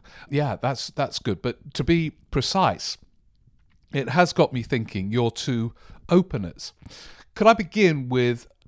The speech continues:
T V or radio interview that was carried out by another political journalist? Uh, this one will confirm the view that I'm about ninety-five, because it does go back a bit, but it's the interview that had made the most impact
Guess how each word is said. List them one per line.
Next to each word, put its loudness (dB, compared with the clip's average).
T -4
V -4
or -2
radio 2
interview -4
that -6
was -10
carried 0
out -4
by 0
another -4
political -8
journalist? 0
Uh, 8
this 4
one 8
will 0
confirm 4
the -8
view -2
that -6
I'm -4
about -2
ninety-five, -6
because -6
it -14
does -2
go -2
back -6
a -4
bit, -12
but -4
it's -14
the 0
interview -6
that -10
had -6
made -2
the -2
most 0
impact -4